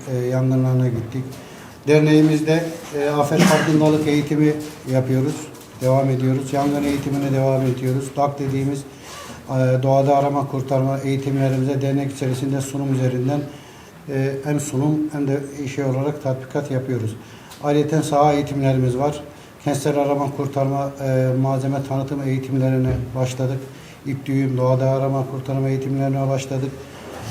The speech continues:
E, e, yangın eğitimlerine dışarıda başladık. E, eğitimlerimiz devam ediyor. Bu arada operasyon ol-, operasyonlar oluyor. Operasyonlara da çıkıyoruz.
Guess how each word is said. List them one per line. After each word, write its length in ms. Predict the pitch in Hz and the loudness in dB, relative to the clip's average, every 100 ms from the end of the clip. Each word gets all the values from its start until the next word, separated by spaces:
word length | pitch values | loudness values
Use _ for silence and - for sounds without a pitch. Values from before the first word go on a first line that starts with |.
| 113 123 | -2 2
E, 40 | |
e, 1160 | 127 127 127 127 127 127 123 123 123 127 - 127 | 4 4 2 -2 -6 -6 -4 -2 -4 -4 -6 0
yangın 320 | 139 143 147 | 2 2 2
eğitimlerine 720 | 143 139 139 135 139 135 131 127 127 - | 2 0 0 2 2 4 2 0 -6 -12
dışarıda 400 | - 139 123 120 | -4 0 0 0
başladık. 420 | 123 127 - 147 147 - - - - - - - | 0 0 0 -2 -2 -6 -14 -16 -18 -18 -20 -6
E, 200 | 131 127 156 | -2 0 4
eğitimlerimiz 760 | 165 165 165 151 147 175 185 | 4 4 4 4 4 2 6
devam 280 | 165 165 156 | 8 8 6
ediyor. 280 | 131 127 131 | 4 2 2
Bu 80 | 151 | 2
arada 260 | 151 156 | 2 0
operasyon 580 | 156 135 156 156 156 156 | 0 0 0 0 0 0
ol-, 280 | 139 131 131 - | 2 0 -2 -4
operasyonlar 680 | 135 147 143 120 151 151 143 | -4 -2 -2 0 0 2 2
oluyor. 280 | 127 123 180 - - - - | 2 0 -2 -6 -14 -18 -10
Operasyonlara 800 | 135 156 151 147 151 143 139 135 | -4 0 2 2 0 2 2 2
da 120 | 131 | 0
çıkıyoruz. 540 | 127 - 110 101 101 | 0 -2 -4 -4 -6